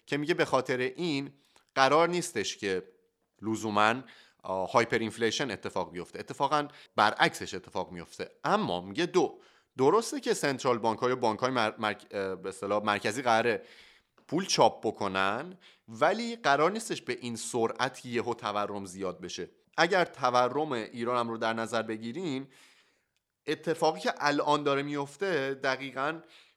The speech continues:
به خاطر کاریه که پولیه که مثلاً توی دوران کووید چاپ شده یا مثلاً یک سال پیش چاپ شده یا پولی که الان چاپ می‌شه، نتیجهش بعداً اتفاق میفته. چرا؟ چون این پول باید بیا بره توی سیستم،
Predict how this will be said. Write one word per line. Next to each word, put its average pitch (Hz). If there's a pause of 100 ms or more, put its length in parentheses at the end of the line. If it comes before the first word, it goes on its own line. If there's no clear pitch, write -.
به 123
خاطر 165
کاریه 165
که 180
پولیه 180
که 180
مثلاً 135
توی 165
دوران 143
کووید 139
چاپ 104
شده 95
یا 98
مثلاً 101
یک 120
سال 117
پیش 135
چاپ 98
شده 92
یا 107
پولی 110
که -
الان 113
چاپ 117
می‌شه، 165 (380)
نتیجهش 143
بعداً 143
اتفاق 113
میفته. 95
چرا؟ 175
چون 175
این 202
پول 214
باید 180
بیا 185
بره 185
توی 190
سیستم، 185